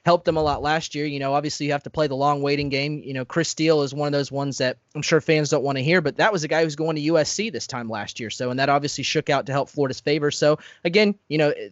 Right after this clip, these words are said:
things are gonna change, and I think Florida's gonna have to continue to kinda keep striking on some of these kids. But,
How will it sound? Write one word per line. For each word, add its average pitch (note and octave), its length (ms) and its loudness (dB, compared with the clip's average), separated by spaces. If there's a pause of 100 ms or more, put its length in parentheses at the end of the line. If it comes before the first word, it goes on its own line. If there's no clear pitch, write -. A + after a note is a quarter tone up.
things G#3 220 4
are G3+ 40 2
gonna F3+ 180 2
change, E3+ 380 0
and C#3+ 80 -2
I C#3+ 40 0
think D3 240 -6
Florida's D3+ 280 0
gonna C#3+ 140 -4
have C#3+ 100 -4
to - 80 -12
continue C#3+ 340 -6
to C3+ 60 -6
kinda C#3 240 -2
keep C#3 200 -6
striking C#3 400 -2
on B2 60 -4
some B2+ 180 -6
of B2+ 40 -6
these A#2+ 180 -6
kids. B2 300 -6
But, B2 280 0